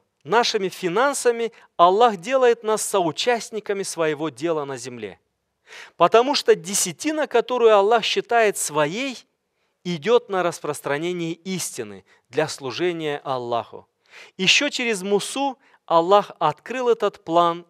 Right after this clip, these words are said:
использования десятины. «Сынам Левия, служителям Аллаха, вот я дал в удел десятину из всего, что у Израиля, за службу их».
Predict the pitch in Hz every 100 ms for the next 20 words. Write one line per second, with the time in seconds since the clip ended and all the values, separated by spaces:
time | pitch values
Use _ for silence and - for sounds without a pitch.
0 | - 131 - 160 165 143 139 139 131 127
1 | 123 - _ _ 113 117 117 - 127 113
2 | 98 _ _ _ _ _ _ _ _ _
3 | _ _ - - 226 220 285 311 277 202
4 | 208 208 190 180 175 170 _ - - 220
5 | 233 240 254 226 240 240 - 190 147 127
6 | 131 180 - 180 180 _ _ _ _ -
7 | 117 214 262 - - _ 131 151 127 196
8 | 214 175 175 156 180 160 117 135 - 120
9 | - 220 208 196 - 175 - - - 123
10 | 110 180 190 185 - 156 147 143 123 110
11 | 120 113 101 92 - _ _ _ 107 -
12 | 135 - - 208 196 156 147 147 156 _
13 | 123 107 -